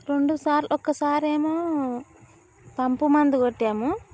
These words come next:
పై మందు. రెండు సార్లేమో చల్లాము యూరియా, ఆ, ట్వంటీ ట్వంటీ. ఇప్పుడు చూపించాను కదా, అదొకటి. ఒక నూనె మందు, రెండు పౌడర్లు ఇచ్చాడు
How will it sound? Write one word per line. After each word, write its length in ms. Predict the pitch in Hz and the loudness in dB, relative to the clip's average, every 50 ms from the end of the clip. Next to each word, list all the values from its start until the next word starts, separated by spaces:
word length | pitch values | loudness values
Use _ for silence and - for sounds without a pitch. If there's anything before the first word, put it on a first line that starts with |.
| - - | -4 0
పై 140 | 269 240 254 | 0 2 2
మందు. 480 | 254 262 254 254 247 226 262 311 370 415 - - - - - - - - - - - - - 427 466 - - - - - - 277 | 2 2 2 0 0 0 0 -2 -4 -6 -10 -16 -8 -4 -2 0 0 0 -2 -4 -6 -6 -6 -2 0 -2 -2 0 0 2 2 4
రెండు 220 | 269 277 285 294 | 4 4 2 0
సార్లేమో 640 | - - 294 285 294 285 294 294 294 285 302 320 330 339 339 320 311 294 277 269 269 262 254 - - - - - - - - - - - - - - - - - - - - - | 0 2 2 2 2 2 2 2 2 2 2 2 0 0 0 0 0 0 0 0 0 -2 -4 -6 -10 -16 -20 -20 -20 -20 -20 -20 -20 -20 -16 -14 -12 -12 -10 -12 -12 -14 -12 -4
చల్లాము 500 | - 254 247 254 262 277 277 262 254 240 - - | -2 0 0 2 2 2 0 0 -2 -4 -4 -4
యూరియా, 640 | 240 254 262 262 262 254 240 247 247 269 320 381 381 - - - - - - - - - - - 254 | -4 -2 -2 -2 -2 -2 -2 -2 -2 -2 -4 -4 -8 -12 -16 -18 -16 -12 -10 -8 -8 -8 -8 -8 -6
ఆ, 180 | 247 240 240 240 - | -4 -2 -2 -2 -2
ట్వంటీ 300 | - 240 240 240 226 - | -2 -2 -2 -2 -4 -6
ట్వంటీ. 400 | 233 - 247 247 247 240 240 262 | -4 -2 -2 0 0 -2 -2 -4
ఇప్పుడు 480 | 285 330 339 - 277 - - 269 247 254 - - | -4 -4 -4 -4 -6 -6 -6 -6 -6 -4 -4 -4
చూపించాను 580 | 277 262 - 269 254 - - 269 254 247 240 240 | -6 -4 -4 -6 -6 -2 -2 -2 0 0 -2 -2
కదా, 400 | 226 220 226 233 254 262 254 233 - - - - - - - - - - - - | -4 -4 -4 -2 -2 -4 -4 -6 -8 -14 -20 -20 -20 -20 -20 -20 -20 -16 -10 -6
అదొకటి. 460 | 233 226 226 220 - 220 - - 208 - - - - - - - - - - - - - - - - - - - - - - - - - - - - - - - - - - - 233 | -4 -4 -4 -4 -6 -8 -8 -8 -10 -10 -12 -18 -20 -20 -18 -16 -16 -16 -16 -20 -20 -20 -20 -18 -18 -18 -18 -18 -20 -16 -12 -12 -12 -12 -14 -18 -20 -20 -20 -20 -20 -20 -10 -8 -8
ఒక 160 | - - 247 240 240 240 233 233 240 240 240 233 233 233 - - - - - | -6 -2 -2 0 0 0 0 -2 -2 -2 -4 -2 -2 -4 -2 2 2 2 4
నూనె 240 | 262 269 277 285 294 | 4 4 2 2 2
మందు, 460 | 285 277 277 269 269 262 320 359 403 392 807 - - - - - - - - - 247 | 2 2 2 0 0 0 0 -2 -4 -6 -8 -10 -10 -4 -4 -4 -4 -4 -6 -6 -4
రెండు 240 | 247 247 247 254 247 - | -2 -2 -2 -4 -4 -2
పౌడర్లు 560 | 254 247 240 247 247 247 254 262 247 254 254 269 | -2 0 0 0 0 0 -2 -2 -2 -4 -4 -6
ఇచ్చాడు 560 | 254 - - 269 254 254 247 240 285 349 | -6 -4 -4 -2 -2 -2 -2 -2 -4 -4